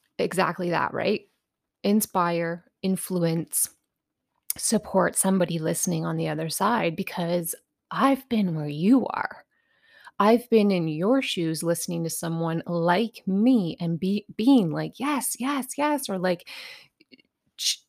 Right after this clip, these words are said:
she just answered everything for me." Um, so that's why I'm now taking that lead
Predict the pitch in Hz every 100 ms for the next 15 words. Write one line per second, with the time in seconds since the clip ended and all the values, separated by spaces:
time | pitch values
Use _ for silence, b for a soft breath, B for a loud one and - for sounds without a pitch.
0 | _ _ - 254 254 269 269 269 262 262
1 | 277 294 277 254 226 202 165 151 B B
2 | B B B _ - - _ - 208 196
3 | 190 185 180 175 - _ _ _ _ _
4 | _ _ _ _ _ _ _ _ _ -
5 | 226 202 196 202 - 185 175 - 214 285
6 | 254 202 175 170 220 233 _ _ _ _
7 | _ _ _ _ _ _ _ _ - -
8 | 202 214 196 180 - 190 247 208 180 175